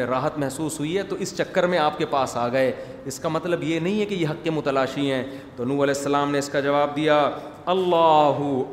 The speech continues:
اعلم بما فی انفسہم۔" کیا زبردست کلام ہے۔ "ان کے دلوں کی حالت اللہ خوب جانتا ہے،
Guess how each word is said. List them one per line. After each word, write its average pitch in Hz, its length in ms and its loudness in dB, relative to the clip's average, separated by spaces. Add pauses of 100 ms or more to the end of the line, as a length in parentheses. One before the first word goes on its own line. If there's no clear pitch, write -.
(560)
اعلم 180 720 2
بما 165 340 2
فی 147 280 -2
انفسہم۔" 123 720 -4 (100)
کیا 165 400 0 (360)
زبردست 123 580 0
کلام 135 400 6
ہے۔ 110 80 -2 (580)
"ان 185 220 4
کے 185 140 2
دلوں 170 340 4
کی 190 140 4
حالت 175 440 6
اللہ 180 800 8
خوب 151 320 -2
جانتا 110 500 -2
ہے، 92 220 -10